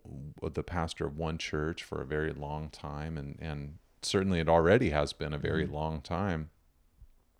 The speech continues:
Speaker 1: uh, by some measurements, it c-, is so easy for me even to fall back on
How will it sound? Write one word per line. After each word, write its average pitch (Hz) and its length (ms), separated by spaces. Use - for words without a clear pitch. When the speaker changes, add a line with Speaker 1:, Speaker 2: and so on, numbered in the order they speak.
Speaker 1:
uh, 80 160
by 76 160
some 92 320
measurements, 78 640
it 101 420
c-, - 120
is 95 180
so 127 320
easy 101 640
for 95 200
me 95 240
even 85 480
to - 120
fall 90 280
back 90 340
on 85 360